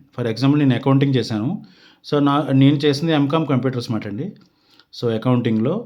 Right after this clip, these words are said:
ఇక్కడ వచ్చేటప్పటికి ఈక్యూ, ఈక్యూఎఫ్ లెవెల్ ఫైవ్ నాది. So, అలా ఆ లెవెల్‌కి సంబంధించి ఏదైనా తెలిస్తే కనుక పెట్టొచ్చు. అది ఆప్షనల్ మాట అండి.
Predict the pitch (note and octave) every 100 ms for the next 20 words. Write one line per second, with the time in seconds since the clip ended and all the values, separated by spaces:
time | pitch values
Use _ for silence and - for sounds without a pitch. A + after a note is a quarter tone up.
0 | - _ _ _ _ - C3+ D3 D3+ D#3+
1 | D#3+ G#3 F#3 F#3 F3 C#3+ C#3+ E3 C#3+ D3
2 | C3+ C#3 C#3 C3 C3 C3+ F#2+ - _ _
3 | _ _ _ _ _ _ - C#3 C#3 D3
4 | C3+ C3 B2+ D#3 D3 E3 D3+ D3+ C#3+ C#3+
5 | D3 C#3+ C#3+ C#3 F3+ F3+ G3 D#3 D3+ -
6 | F#3+ C#3+ B2+ - D3+ A#2+ A2+ G#2